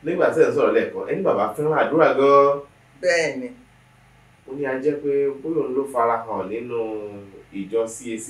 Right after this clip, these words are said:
Speaker 1: títí dọ̀la. Eh, wọn kì í fi àdúrà bá àyàn ṣeré.
Speaker 2: Bẹ́ẹ̀ ni.
Speaker 1: Wọ́n bá ní ara àwọn ìjọ tó mọ àdúrà gbà jùlọ tí mo nírìírí ẹ̀,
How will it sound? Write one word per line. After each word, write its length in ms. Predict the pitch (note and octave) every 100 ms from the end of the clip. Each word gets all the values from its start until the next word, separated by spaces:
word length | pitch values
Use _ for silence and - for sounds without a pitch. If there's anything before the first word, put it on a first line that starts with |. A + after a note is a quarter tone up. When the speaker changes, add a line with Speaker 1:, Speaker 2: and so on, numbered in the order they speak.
| F2+
Speaker 1:
títí 280 | F#2+ G2 A2
dọ̀la. 360 | A#2+ F#2 F2 F2+ - _ _ _ _ _ _ _ _ _ _ _
Eh, 560 | - - - - - -
wọn 220 | - -
kì 100 | G2+
í 120 | G2+
fi 100 | -
àdúrà 320 | A2+ - A#2+ - - -
bá 120 | -
àyàn 420 | - F#2+ F2+ F#2
ṣeré. 380 | F#2 F2+ F2+ G2+ G#2 -
Speaker 2:
Bẹ́ẹ̀ 380 | - D#3 D3 C3+
ni. 140 | A#2 A#2 - _ _ _ _ _ _ -
Speaker 1:
Wọ́n 80 | -
bá 100 | - B2
ní 300 | C3 G#2 -
ara 220 | A2+ A2
àwọn 180 | A2 A2
ìjọ 260 | G2 - D3
tó 120 | C#3
mọ 220 | C3+ B2 C#3+
àdúrà 580 | F#2 F#2+ F#2+ C#3+ C#3+ - -
gbà 200 | - C3+ C3 -
jùlọ 340 | - F#2 F#2+ - - _ _ _ _ _ _ _ _ _ -
tí 200 | - C3+
mo 180 | C3 A2+ A2
nírìírí 440 | A2+ D#3 C3 G#2 A#2+
ẹ̀, 180 | B2